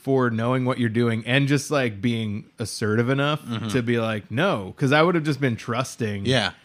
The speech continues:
Speaker 1: And would they have done anything weird? I doubt it.
Speaker 2: Right.
Speaker 1: I honestly doubt it. But they just want, like,
Speaker 2: They want to be in control. They
Speaker 1: they
Speaker 2: wanna
Speaker 1: want to
Speaker 2: have the
Speaker 1: be in
Speaker 2: power.
Speaker 1: control,
Speaker 2: Yeah, they
Speaker 1: and
Speaker 2: might have got, you know, asked for money or some, something could have
Speaker 1: something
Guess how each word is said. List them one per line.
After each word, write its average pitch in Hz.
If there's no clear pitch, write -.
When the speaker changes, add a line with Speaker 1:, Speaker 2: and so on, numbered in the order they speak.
Speaker 1:
And 202
would 208
they 226
have 185
done 196
anything 214
weird? 202
I 135
doubt 117
it. -
Speaker 2:
Right. 101
Speaker 1:
I 185
honestly 214
doubt 175
it. 101
But 156
they 180
just 160
want, 160
like, 147
Speaker 2:
They 156
want 151
to 139
be 123
in 113
control. 104
They -
Speaker 1:
they 160
Speaker 2:
wanna 180
Speaker 1:
want 208
to 208
Speaker 2:
have -
the 190
Speaker 1:
be 202
in 196
Speaker 2:
power. 196
Speaker 1:
control, 170
Speaker 2:
Yeah, 101
they 135
Speaker 1:
and 131
Speaker 2:
might 135
have 117
got, 95
you 113
know, 98
asked 98
for 110
money 95
or 98
some, -
something 151
could 120
have -
Speaker 1:
something 185